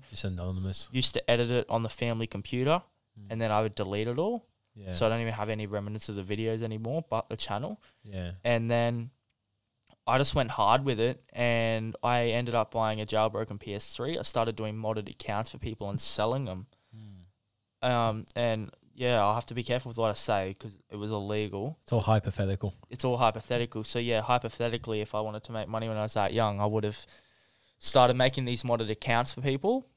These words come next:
Speaker 2: and s-, people would start paying me, like, twenty bucks, fifty bucks, a hundred bucks, right?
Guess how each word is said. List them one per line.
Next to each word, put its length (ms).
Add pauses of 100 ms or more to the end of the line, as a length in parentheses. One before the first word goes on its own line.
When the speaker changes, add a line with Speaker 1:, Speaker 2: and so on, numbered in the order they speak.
(140)
Speaker 2:
and 320
s-, 180 (160)
people 360
would 160
start 340
paying 380
me, 200
like, 480 (1040)
twenty 240
bucks, 460
fifty 340
bucks, 360
a 60
hundred 300
bucks, 460
right? 220